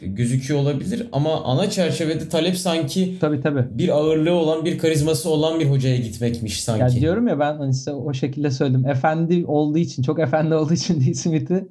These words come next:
Speaker 2: biraz beğenmiyorlardı sanıyorum. Biraz daha güçlü bir karakter istiyorlar gerçekten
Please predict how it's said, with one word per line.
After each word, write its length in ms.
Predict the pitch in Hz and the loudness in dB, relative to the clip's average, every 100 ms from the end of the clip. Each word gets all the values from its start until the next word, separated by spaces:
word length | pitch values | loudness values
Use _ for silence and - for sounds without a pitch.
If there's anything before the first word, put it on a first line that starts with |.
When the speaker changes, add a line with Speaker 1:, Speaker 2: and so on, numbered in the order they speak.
| _ | _
Speaker 2:
biraz 340 | 123 131 139 127 | 0 2 2 2
beğenmiyorlardı 680 | 131 135 135 123 120 117 | 2 2 2 2 0 -2
sanıyorum. 480 | 117 123 123 123 147 | -2 0 2 0 0
Biraz 280 | 135 135 127 | 0 2 2
daha 340 | 131 151 - | 2 0 -4
güçlü 520 | 143 131 131 131 151 139 | -10 -4 -2 -2 0 0
bir 180 | 139 | 0
karakter 380 | 131 127 120 127 | 0 0 0 0
istiyorlar 380 | 123 123 120 117 | -2 -2 -4 -2
gerçekten 500 | 120 117 120 120 117 | -2 -4 -6 -8 -10